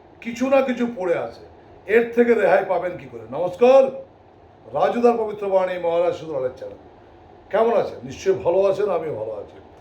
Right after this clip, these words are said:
বন্ধুরা, প্রথমে বলি যে আগামী দশ নয় দু হাজার চব্বিশ আমি থাকছি কলকাতা সোদপুর চেম্বার। যারা কলকাতা সোদপুর চেম্বারে আসছেন,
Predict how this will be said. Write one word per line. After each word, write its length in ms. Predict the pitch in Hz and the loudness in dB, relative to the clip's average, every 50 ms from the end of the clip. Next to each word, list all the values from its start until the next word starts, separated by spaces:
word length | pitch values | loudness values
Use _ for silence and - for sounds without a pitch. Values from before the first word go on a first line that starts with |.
| - - - - - - - - - | -20 -20 -20 -20 -20 -20 -20 -8 -4
বন্ধুরা, 500 | 165 214 240 240 240 208 170 165 185 - - - - - - - - - - - - - - - - - - | -2 0 2 2 2 2 2 0 -2 -4 -6 -12 -20 -20 -20 -20 -20 -20 -20 -20 -20 -20 -20 -20 -20 -16 -10
প্রথমে 260 | 143 151 180 202 214 | -4 -2 0 2 2
বলি 320 | 208 214 208 185 165 170 170 - - - - - - - - - - - - 139 | 0 0 -2 -2 -2 -4 -6 -8 -12 -20 -20 -20 -20 -20 -20 -20 -20 -18 -8 -4
যে 60 | 156 | -2
আগামী 680 | 147 160 180 175 202 208 214 220 226 233 233 240 247 254 - - - - - - - - - - - - - - - - - - - - - 120 135 | 0 0 0 0 0 -2 -2 0 0 2 2 2 0 -2 -6 -14 -20 -20 -20 -20 -20 -20 -20 -20 -20 -20 -20 -20 -20 -20 -20 -20 -20 -20 -16 -2 4
দশ 420 | 160 175 196 208 220 226 240 233 - - - - - - - - - - - - 151 | 6 6 8 8 6 4 4 2 0 -4 -14 -20 -20 -20 -20 -20 -20 -20 -20 -20 -16
নয় 540 | 151 160 175 190 196 208 214 220 226 233 240 240 240 233 - - - - - - - | -8 -2 2 2 4 4 4 4 2 2 0 -2 -4 -10 -16 -20 -20 -20 -20 -20 -20
দু 300 | 131 123 131 190 202 202 | -18 -10 -6 -2 2 4
হাজার 360 | 202 214 220 233 233 233 233 - | 4 6 6 4 4 2 2 2
চব্বিশ 440 | 233 208 - 156 139 156 147 147 - - - - - - - - - - - - - | 0 0 0 -2 -8 -10 -10 -10 -12 -16 -20 -20 -20 -20 -20 -20 -20 -20 -20 -14 -6
আমি 200 | 143 175 202 226 | -4 -2 -2 0
থাকছি 320 | 226 233 226 220 - 233 220 - - | 0 2 0 0 -2 -6 -12 -8 -4
কলকাতা 400 | 196 196 190 190 190 202 196 190 | -2 0 0 0 -2 -2 -2 -2
সোদপুর 280 | - 160 160 - 147 - - | -2 -4 -6 -6 -10 -14 -14
চেম্বার। 300 | 117 101 - - 92 - - - - - - - - - - - - - - - - - 127 | -14 -16 -16 -18 -20 -20 -20 -20 -20 -20 -20 -20 -20 -20 -20 -20 -20 -20 -20 -20 -20 -10 -2
যারা 240 | - 165 196 220 220 | 2 4 6 6 6
কলকাতা 560 | - - - 180 196 196 190 202 214 214 202 | 4 2 2 2 2 2 2 2 0 -2 -2
সোদপুর 320 | - 170 190 185 - 202 196 - | -2 -4 -4 -4 -6 -6 -6 -6
চেম্বারে 320 | 202 196 190 196 196 190 | -6 -4 -2 0 2 2
আসছেন, 360 | 175 165 - - - 190 196 | 2 2 0 -2 -6 -8 -8